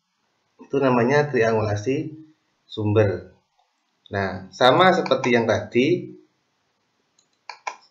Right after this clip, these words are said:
kita analisis hasil wawancara, eh,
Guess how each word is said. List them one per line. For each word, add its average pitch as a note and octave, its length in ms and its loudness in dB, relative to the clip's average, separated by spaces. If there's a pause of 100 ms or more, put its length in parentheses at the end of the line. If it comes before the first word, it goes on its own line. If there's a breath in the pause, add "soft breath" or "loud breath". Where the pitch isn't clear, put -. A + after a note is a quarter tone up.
(260)
kita D3 320 4
analisis D3 800 0 (1120)
hasil G#2 240 -4
wawancara, C3 960 4 (480)
eh, A#2+ 460 2